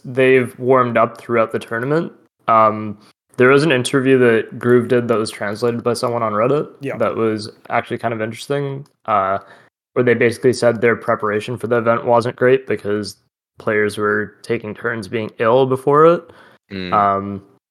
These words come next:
Speaker 1: and so when they came into the event, they hadn't really prepared for a lot for a lot of the teams they were playing, and, uh, they sort of started focusing more on that as the event progressed, and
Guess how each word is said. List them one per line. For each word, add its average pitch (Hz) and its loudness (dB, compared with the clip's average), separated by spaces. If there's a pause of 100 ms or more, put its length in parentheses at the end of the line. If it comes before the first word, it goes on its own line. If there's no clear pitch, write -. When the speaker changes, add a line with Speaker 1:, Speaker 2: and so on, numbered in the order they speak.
(360)
Speaker 1:
and 120 -4
so 127 4
when 120 4
they 120 4
came 123 0
into 117 -4
the 110 0
event, 117 0 (140)
they 110 0
hadn't 110 -4
really 113 0
prepared 110 -2
for 57 -2 (160)
a - -2
lot 131 2
for 120 2
a 107 2
lot 98 0
of 101 -8
the 101 -4
teams 120 -4
they 135 2
were 135 2
playing, 139 0 (220)
and, 101 -6 (720)
uh, 101 2
they 110 -2
sort 113 0
of 107 -2
started 117 -2
focusing 107 -6 (600)
more 117 2
on 110 2
that 110 2
as 107 -2
the 104 -4
event 101 -8
progressed, 107 -2
and 107 -6